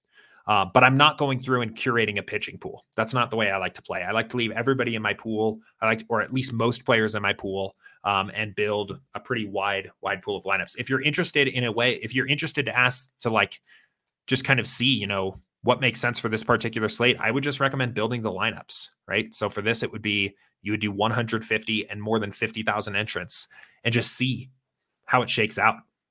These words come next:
So, um, Luke says, uh, "Thanks for answering my question earlier. Uh,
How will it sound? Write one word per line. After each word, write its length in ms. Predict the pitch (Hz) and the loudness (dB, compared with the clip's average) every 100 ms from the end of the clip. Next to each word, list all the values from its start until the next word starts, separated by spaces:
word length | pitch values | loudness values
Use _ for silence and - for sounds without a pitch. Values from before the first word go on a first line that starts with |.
| _ _ _ _ _ _ _ _ _ _ _ | _ _ _ _ _ _ _ _ _ _ _
So, 400 | - - 95 - - _ _ _ _ _ _ _ _ _ _ _ _ _ _ - | -4 0 0 -2 -12 _ _ _ _ _ _ _ _ _ _ _ _ _ _ -2
um, 260 | 127 123 117 | 6 6 6
Luke 220 | 139 143 | 6 6
says, 380 | - 143 131 131 | 8 8 8 2
uh, 460 | - 123 113 110 107 - _ _ _ _ - | 2 4 6 4 0 -8 _ _ _ _ 0
"Thanks 180 | 156 156 | 0 4
for 80 | |
answering 200 | 160 156 | 2 2
my 80 | 143 | 2
question 280 | 131 131 135 | 4 2 2
earlier. 560 | 120 123 123 123 120 - | 0 4 6 6 4 2
Uh, 280 | 110 110 107 | 2 4 2